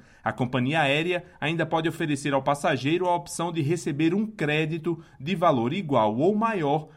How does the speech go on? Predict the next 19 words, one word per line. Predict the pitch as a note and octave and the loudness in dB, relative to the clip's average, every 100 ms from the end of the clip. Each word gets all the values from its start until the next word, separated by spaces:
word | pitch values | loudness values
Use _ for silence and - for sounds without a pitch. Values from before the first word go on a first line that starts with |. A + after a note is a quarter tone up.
| - | -20
ao | - E3+ | 0 2
da | F3+ | 2
passagem | F3+ F#3 - D#3 C#3 C3+ D3 | 2 2 2 4 4 2 -4
para | D#3 D#3 | 0 2
gastar | D3+ C#3+ - C#3+ D3 | 2 0 2 2 2
em | D3 | 0
até | A#2+ - C3+ | -6 -2 -2
dezoito | C#3+ C#3+ B2+ B2 C#3 D#3 D#3 | 0 -2 -2 2 2 2 0
meses. | C#3 B2 B2+ G#2+ F#2 - - _ _ - | 0 2 2 0 -8 -10 -16 _ _ -6
O | C3 | -2
texto | D3+ F3+ F3 | 2 2 0
ainda | E3+ E3 E3 | -4 -2 0
acaba | D#3 D#3 D#3+ E3+ | 2 4 2 2
com | - F3 | -4 0
o | E3+ | 0
adicional | D3+ E3+ - E3 C#3+ F3 | 0 -4 -4 -2 2 0
de | F3 | 0
embarque | F#3 C#3+ C#3 D#3 D#3 - | -4 2 4 4 0 -4
internacional, | G3 G#3 F#3 F3+ E3 E3 C3+ B2+ A2+ | -2 0 -2 -4 -6 -4 2 2 0